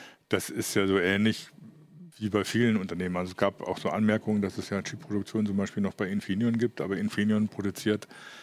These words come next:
ja, Automotive-Chips und so, ne? Die haben irgendwie mit, mit dem Bereich eigentlich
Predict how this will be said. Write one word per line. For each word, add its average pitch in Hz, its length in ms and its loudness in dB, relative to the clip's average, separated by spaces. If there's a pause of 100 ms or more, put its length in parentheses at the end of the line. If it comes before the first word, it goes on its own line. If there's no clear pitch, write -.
(500)
ja, 92 320 0
Automotive-Chips 92 920 -4
und 95 160 -8
so, 92 220 -8
ne? 95 200 -6
Die 92 140 -2
haben 98 180 -2
irgendwie 98 300 -2
mit, 101 280 -2
mit 104 200 -2
dem 98 220 2
Bereich 110 480 2
eigentlich 101 260 -4